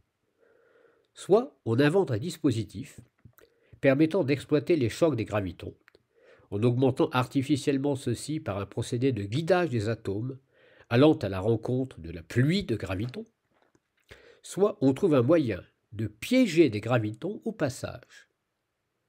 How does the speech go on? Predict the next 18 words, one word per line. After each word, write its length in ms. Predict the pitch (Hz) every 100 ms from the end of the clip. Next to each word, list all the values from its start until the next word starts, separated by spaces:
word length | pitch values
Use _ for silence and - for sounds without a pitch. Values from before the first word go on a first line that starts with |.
| _ _ -
Cette 320 | - 151 107
dernière 540 | 90 190 202 175 120
possibilité 920 | - 202 196 147 117 101 - 110 160 _ _ _ _
semble 320 | - 147 123 -
exiger 640 | 156 131 131 104 85 - _ _ _ _ -
qu'on 160 | 135 127
ait 80 | 117
identifié 800 | 180 165 160 156 147 - 120 98
ces 240 | - 90 143
étranges 380 | 156 147 123
corpuscules 760 | - 95 - 85 - 113 165 165 _ _ _ _ _ _
et 80 | -
trouvé 340 | - 190 151 110
un 120 | 104
moyen 480 | 98 147 101 117 160 _ -
d'interagir 760 | 190 190 135 120 117 90 90 _
avec 380 | 160 110 92 -
eux 180 | 101